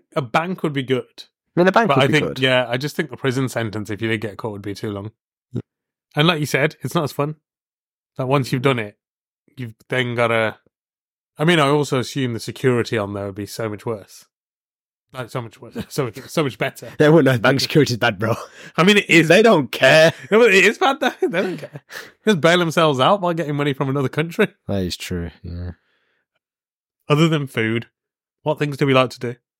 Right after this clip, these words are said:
Speaker 2: I'm trying to think of
Speaker 1: Other than
Speaker 2: things we'd like to do that hacking into a computer would make any difference to, 'cause obviously there's lots of things, but,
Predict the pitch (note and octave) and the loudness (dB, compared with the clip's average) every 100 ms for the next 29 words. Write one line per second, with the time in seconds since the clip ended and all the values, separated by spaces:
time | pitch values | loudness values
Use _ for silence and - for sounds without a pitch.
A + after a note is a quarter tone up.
0 | _ _ _ _ _ _ _ - - B2+ | _ _ _ _ _ _ _ -10 0 2
1 | G3+ G#3 D#3+ F3+ D3+ D3 B2+ - C#3+ A2 | 4 4 4 4 6 4 2 2 2 2
2 | G2 A2 C3+ - B2+ C3 A#2 A2+ - G2 | -4 -4 -4 0 0 0 0 -2 -4 0
3 | A#2+ A2+ A2 A2 - G#2 A2 - A#2 - | 0 0 -2 -2 -2 -2 -4 -4 -6 0
4 | C#3 B2 D#3+ D3+ B2+ A#2 B2+ - - C3 | 0 4 2 4 2 2 0 -2 0 0
5 | G2 F#2+ G#2+ G#2+ | 0 -6 -8 -8